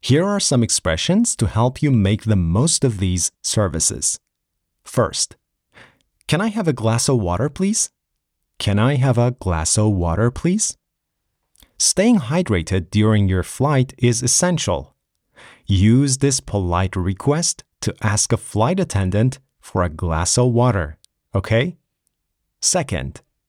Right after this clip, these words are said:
what meal options are available? What meal options are available? Most airlines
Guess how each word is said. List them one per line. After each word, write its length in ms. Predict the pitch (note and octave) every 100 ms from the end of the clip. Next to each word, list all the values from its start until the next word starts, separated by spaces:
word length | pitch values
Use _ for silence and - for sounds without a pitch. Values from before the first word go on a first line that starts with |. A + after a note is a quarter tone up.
| _ _ - _ _ _
what 320 | B2 E3+ -
meal 320 | C#3+ F#3 F#3 G#2
options 680 | E2 - G#2 E2 D2 - - _ F#2+
are 140 | F2+
available? 640 | E2+ C#3+ C3+ - D2 D#2 _ _ _ _ _ _ _ - - _
What 260 | B2 G3 F#3
meal 220 | G3+ E3+
options 380 | C#3+ - C#3 C3
are 140 | C3
available? 600 | B2+ F3 C#3 C#2+ D2+ - _ _ _ _ _ _ _ _ _ _ _
Most 380 | A#2 F3 A#3 -
airlines 600 | D#3+ E3+ A#2 F2 F2 E2+